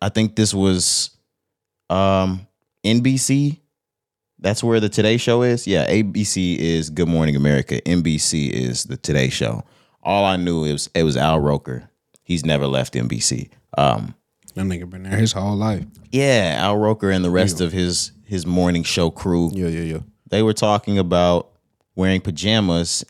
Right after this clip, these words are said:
Speaker 1: and how often they wear them or how often they're changing their clothes.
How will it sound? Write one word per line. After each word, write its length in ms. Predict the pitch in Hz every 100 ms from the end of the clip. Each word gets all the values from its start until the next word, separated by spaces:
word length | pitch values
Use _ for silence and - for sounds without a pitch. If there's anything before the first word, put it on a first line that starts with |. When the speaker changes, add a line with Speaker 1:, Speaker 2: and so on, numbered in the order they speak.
| -
Speaker 1:
and 440 | 92 90 87 85 - _ _ _ _ _ -
how 260 | - 98 85
often 440 | 90 101 95 98 95
they 100 | 90
wear 340 | 87 92 90
them 180 | 90 82
or 60 |
how 180 | 82 85
often 320 | 80 85 92
they're 120 | 90 80
changing 420 | - 90 80 73
their 100 | 62
clothes. 600 | - 110 110 87 82 -